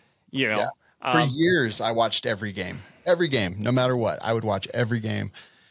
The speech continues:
Speaker 2: And then th-, they started with the blackout nonsense, and so I paid, you know, a hundred and eighty bucks for center ice or whatever it was,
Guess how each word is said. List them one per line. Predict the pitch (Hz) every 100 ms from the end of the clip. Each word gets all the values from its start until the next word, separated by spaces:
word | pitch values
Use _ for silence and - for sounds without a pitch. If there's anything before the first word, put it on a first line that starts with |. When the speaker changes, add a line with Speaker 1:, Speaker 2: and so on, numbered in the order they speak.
| _
Speaker 2:
And | - 120
then | 123 120 117 117
th-, | 117
they | 117 117
started | - 123 127
with | 127 123
the | 127
blackout | 113 123 151 - 101
nonsense, | 104 101 101 107 101 101
and | 104
so | 110
I | 101
paid, | 101 110 113 110
you | 113
know, | 113 107 101 107 - -
a |
hundred | 104 107 117
and | 113
eighty | 98 113 113
bucks | 98 107 117 -
for | 113
center | 113 107 104
ice | 107 104 98
or | 104
whatever | 101 98 98
it | 98
was, | 98 95 98